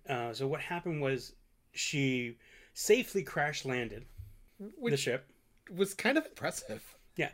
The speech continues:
Speaker 1: so she safely crash landed the ship. Everyone got knocked forward, but she was the only one that actually got really injured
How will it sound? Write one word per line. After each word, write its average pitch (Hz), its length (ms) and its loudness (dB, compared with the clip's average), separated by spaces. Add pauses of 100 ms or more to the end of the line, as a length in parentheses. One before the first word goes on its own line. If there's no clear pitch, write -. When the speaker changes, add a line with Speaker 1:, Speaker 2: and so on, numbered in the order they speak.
(120)
Speaker 1:
so 156 160 4
she 240 180 4
safely 233 340 6
crash 202 260 2
landed 190 260 2
the 143 40 -6
ship. 160 300 4 (440)
Everyone 214 380 8
got 165 200 4
knocked 151 300 0
forward, 147 500 8 (260)
but 160 120 2
she 262 160 2
was 269 120 0
the 226 80 2
only 214 120 6
one 196 80 6
that 170 160 4
actually 160 240 0
got 151 180 0
really 139 420 0
injured 113 440 -2